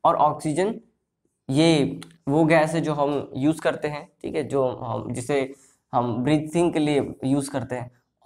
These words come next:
ये इन दोनों का नेचर बिल्कुल अलग है, ये गैसियस स्टेट, गैसियस स्टेट में है, लेकिन वाटर जो बना है इससे वो तो वाटर है,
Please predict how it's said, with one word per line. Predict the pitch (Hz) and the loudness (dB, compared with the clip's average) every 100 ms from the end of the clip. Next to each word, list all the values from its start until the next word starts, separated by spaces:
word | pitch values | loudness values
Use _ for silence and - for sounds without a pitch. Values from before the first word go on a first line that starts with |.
| - | -4
ये | 147 226 | 2 4
इन | 202 196 | 4 4
दोनों | 196 214 | 4 4
का | 202 | 4
नेचर | 180 180 | 2 2
बिल्कुल | 165 151 156 | -2 -2 -2
अलग | 139 117 110 | -2 -2 -4
है, | 113 | -4
ये | 131 151 | -2 0
गैसियस | - 139 139 156 - | 2 2 0 -10 -10
स्टेट, | 156 156 139 | -8 -4 -2
गैसियस | 127 120 143 139 | 0 0 -2 -6
स्टेट | - 123 120 | -4 -4 -4
में | 120 | -10
है, | - _ _ - | -12 _ _ 0
लेकिन | 156 214 151 | 2 4 4
वाटर | 135 135 135 196 214 - _ _ _ _ | 4 2 4 2 2 -6 _ _ _ _
जो | 156 175 202 | -4 2 2
बना | 143 147 170 | 4 4 4
है | 196 175 | 4 2
इससे | 156 165 123 | -2 -4 -4
वो | 113 147 | -2 -4
तो | 151 | -2
वाटर | 135 131 127 160 | 0 0 0 -4
है, | 170 | -6